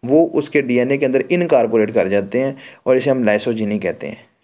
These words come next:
ठीक है, और इस फेज को हम, फेज वो आपने यही समझना है कि वो वायरस जो बैक्टीरिया को अटैक करता है उस फेज को हम कहते हैं प्रोफेज। फिर sometimes वही वायरसेस जो हैं वो होस्ट की बायोसिंथेटिक मशीनरी से अलग होकर इंडक्शन शुरू कर देते हैं।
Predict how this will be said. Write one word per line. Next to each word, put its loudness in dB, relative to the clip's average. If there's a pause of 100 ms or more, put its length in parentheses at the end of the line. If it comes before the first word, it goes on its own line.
(140)
ठीक -8
है, -4
और 2
इस -4
फेज 0
को -4
हम, -6 (180)
फेज 2
वो 0
आपने 2
यही 2
समझना 0
है 0
कि -2
वो 4
वायरस 2
जो 2
बैक्टीरिया 0
को 0
अटैक 0
करता -4
है 4
उस -4
फेज 0
को 0
हम -2
कहते -2
हैं -6
प्रोफेज। 0 (440)
फिर 2
sometimes 2
वही 4
वायरसेस 2
जो 2
हैं 2
वो 2
होस्ट 4
की 2
बायोसिंथेटिक 2
मशीनरी -4
से 0
अलग 2
होकर 0
इंडक्शन -2
शुरू 2
कर 4
देते 0
हैं। -6